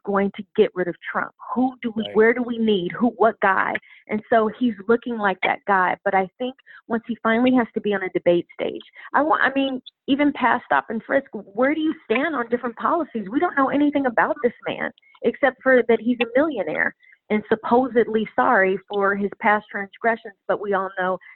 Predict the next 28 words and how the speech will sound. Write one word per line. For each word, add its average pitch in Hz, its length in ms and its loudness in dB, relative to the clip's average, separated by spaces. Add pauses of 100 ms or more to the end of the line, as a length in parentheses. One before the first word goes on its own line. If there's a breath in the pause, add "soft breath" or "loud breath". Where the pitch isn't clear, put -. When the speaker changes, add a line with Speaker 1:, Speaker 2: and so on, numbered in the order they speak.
Speaker 1:
that 226 100 -12
that's 220 280 2
not - 160 -2 (100)
true 180 180 -16
because 196 220 -6
he 196 80 -12
could 208 160 -6
have 180 140 -8
stopped 190 300 -2
it 180 100 -6
a 175 40 0
long 170 280 -2
time 180 260 -4
ago. 170 220 -4
He 180 240 -10
knew 180 100 -6
what 170 140 -8
he 175 100 -8
was 156 120 -6 (100)
doing. 107 260 -6 (480 loud breath)
So 233 80 4
I 240 80 4
just 254 160 -2 (140)
think 233 240 -2
that 190 160 2
when 196 160 -2
he 208 180 0
finally 208 540 0